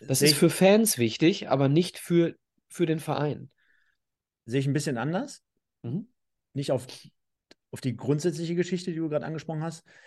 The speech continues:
Speaker 2: Ich glaube, die, diese Frage würde ich jetzt nicht vergleichen mit den anderen Standardfragen von den anderen Journalisten,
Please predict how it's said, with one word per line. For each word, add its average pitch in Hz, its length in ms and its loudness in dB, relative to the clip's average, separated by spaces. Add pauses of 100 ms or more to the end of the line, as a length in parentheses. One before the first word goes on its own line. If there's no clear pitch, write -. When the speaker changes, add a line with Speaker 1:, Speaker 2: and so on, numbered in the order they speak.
(140)
Speaker 2:
Ich - 80 -20
glaube, 147 280 2
die, 135 300 -4
diese 139 320 -4
Frage 139 480 -4
würde 131 160 -4
ich 120 60 -12
jetzt 135 200 0
nicht 139 240 -6
vergleichen 127 520 -2
mit 127 120 -4
den 120 220 -6
anderen 117 380 -2
Standardfragen 98 880 -6
von - 140 -10
den 101 140 -8
anderen 107 240 -6
Journalisten, 95 640 -8